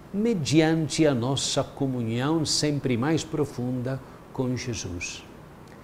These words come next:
Ser filho torna-se o equivalente a seguir Jesus Cristo. O Pai Nosso é a oração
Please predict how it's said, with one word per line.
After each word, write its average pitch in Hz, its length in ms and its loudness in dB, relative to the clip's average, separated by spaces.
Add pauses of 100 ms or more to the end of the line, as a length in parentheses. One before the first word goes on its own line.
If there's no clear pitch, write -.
(200)
Ser 110 440 2
filho 254 840 6 (720)
torna-se 160 800 4
o 135 100 6
equivalente 143 1120 2 (400)
a 123 140 -4
seguir 113 500 0 (300)
Jesus 101 540 -4
Cristo. - 560 -10 (1500)
O 170 80 8
Pai 180 200 12
Nosso 180 420 8
é 123 80 10
a 120 60 8
oração 117 600 4